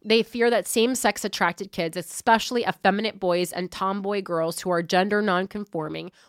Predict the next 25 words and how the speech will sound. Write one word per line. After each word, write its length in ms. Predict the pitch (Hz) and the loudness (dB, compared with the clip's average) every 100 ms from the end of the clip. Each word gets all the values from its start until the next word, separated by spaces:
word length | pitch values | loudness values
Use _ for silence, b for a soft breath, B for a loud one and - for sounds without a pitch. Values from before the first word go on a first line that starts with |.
| b | b
will 160 | 202 214 | 0 0
be 200 | 240 226 | -2 -6
transitioned 760 | - 214 208 180 165 - 175 | 0 2 2 -2 -4 -4 -4
during 280 | 175 170 175 | -2 -2 -2
a 120 | 175 | -4
normal 360 | 175 180 208 214 | -2 0 0 0
phase 240 | 202 190 | 0 0
of 100 | 202 | -2
childhood 580 | - 170 165 165 170 165 | -2 0 0 0 -2 -4
and 200 | - 170 | -4 -6
before, 500 | 165 - 180 180 175 - | -8 -2 0 0 -2 -2
uh, 260 | 165 165 | 0 0
sexual 480 | - 185 - - 175 | -2 -6 -6 -4 -4
maturation. 840 | 170 151 - 175 156 160 - 165 - | -4 -8 -8 -6 -6 -8 -12 -16 -12
Yes. 440 | 160 165 147 - B B B | -10 -10 -10 -16 B B B
And 140 | 196 196 | 2 4
that 120 | 185 | 4
gender 280 | 202 208 196 | 2 2 2
ideology 540 | 196 196 175 175 170 | 2 2 2 0 -4
can 260 | - 175 180 | -6 -6 0
mask 580 | 208 226 175 170 - | 2 4 4 0 0
and 120 | 185 180 | 0 0
even 240 | 185 180 | 0 0
abet 560 | 185 165 151 202 185 - | 0 -2 2 4 4 2
homophobia. 800 | - 185 170 - 180 175 165 - | -2 -2 -2 4 4 4 0 -8